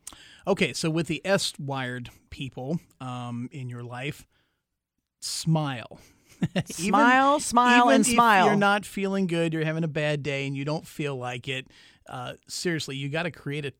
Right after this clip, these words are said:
Speaker 1: a, a, a friendly tone for their discussion, or else you, you're already lost them almost in some ways. So, so don't be overly aggressive. You know, step away from the S's and,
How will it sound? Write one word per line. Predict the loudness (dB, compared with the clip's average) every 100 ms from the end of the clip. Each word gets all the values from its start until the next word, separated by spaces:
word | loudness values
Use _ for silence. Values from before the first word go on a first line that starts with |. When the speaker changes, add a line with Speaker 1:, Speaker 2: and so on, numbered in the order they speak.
| _ _
Speaker 1:
a, | -16 -16 -16
a, | -18 _
a | -14
friendly | -10 -6 -6 -6
tone | -8 -8 -8
for | -10
their | -14 -14
discussion, | -14 -12 -12 -12 -14
or | -14
else | -16 -18 -18
you, | -18 -18 -18
you're | -18 -16 -12
already | -10 -10
lost | -12 -12 -12
them | -14 -14
almost | -14 -16 -14
in | -12
some | -10 -10
ways. | -12 -12
So, | -12 -12 -14 -20 -10
so | -4
don't | 0 0
be | 0 -2
overly | -2 0 0
aggressive. | 0 -2 -4 -4 -8 -10 -16 -20 -16
You | -12
know, | -12 -14
step | -14 -14 -10
away | -10 -8 -10
from | -8 -8 -8
the | -10 -14
S's | -16 -14 -14 -14 -12
and, | -12 -12